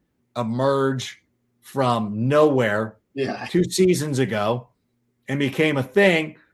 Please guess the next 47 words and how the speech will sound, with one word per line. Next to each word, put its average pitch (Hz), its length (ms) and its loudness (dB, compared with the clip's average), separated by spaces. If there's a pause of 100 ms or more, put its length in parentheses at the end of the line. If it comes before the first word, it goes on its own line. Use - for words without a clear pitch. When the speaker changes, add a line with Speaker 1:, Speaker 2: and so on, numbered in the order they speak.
(340)
Speaker 1:
And 160 120 0
I 214 100 6
think 254 240 0
that 254 80 6
one 226 160 4
of 240 60 0
the 226 80 2
guys, 214 320 2
Horsted 214 600 2
or 196 180 2
Kmet, 190 440 0
could 165 160 -4
end 175 240 -2
up 147 200 0
developing 135 840 0 (680)
into 165 340 0
that 139 400 2
type 135 240 -2
of 113 120 -6
player. 113 320 -2
I 107 60 -8
think 190 220 2
if 165 80 -2
we 180 140 6
can 180 180 0
get, 175 360 -2
if 120 80 -12
we 240 180 4
can 262 120 -2
get 220 220 0
past 180 540 -2 (420)
Kelce, 180 560 2
like, 127 160 -2
it's 139 120 -2
not 196 140 6
gonna 202 120 4
be, 165 180 2 (160)
I 196 60 0
think 240 140 4
the 247 80 2
Kelce 214 460 2
Kittle 175 300 2
thing 139 240 -2
might 156 220 -2
not 147 220 -4
be 135 120 -2
happening 117 520 -2